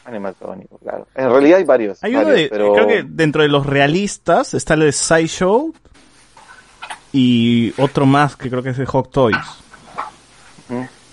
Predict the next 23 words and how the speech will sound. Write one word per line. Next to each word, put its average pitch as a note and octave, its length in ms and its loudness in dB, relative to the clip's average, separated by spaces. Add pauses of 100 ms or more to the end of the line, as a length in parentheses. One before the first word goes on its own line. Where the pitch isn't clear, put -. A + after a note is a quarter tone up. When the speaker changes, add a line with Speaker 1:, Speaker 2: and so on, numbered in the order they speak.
Speaker 2:
Y A#2+ 100 0
hay B2 80 6
dos, C3+ 240 2
hay C3 160 2
dos, C3+ 260 0
hay C3 140 0
dos, C#3 200 0
este, G#2+ 520 0
Baby G#2+ 260 0
Yodas A#2+ 220 2
tamaño A#2 320 2
real A2 300 2
Speaker 1:
Pero A2 100 -2
Speaker 2:
que A2+ 60 -8
quieren B2 180 -2
hacer A#2+ 200 -4
Speaker 1:
estamos A#2+ 300 0
hablando D3 160 2
de, D3+ 60 0
Speaker 2:
hiperrealistas. D#3 320 -2
Speaker 1:
de A2+ 80 -6
estatuillas, G2+ 840 -6
¿no? A2+ 280 -12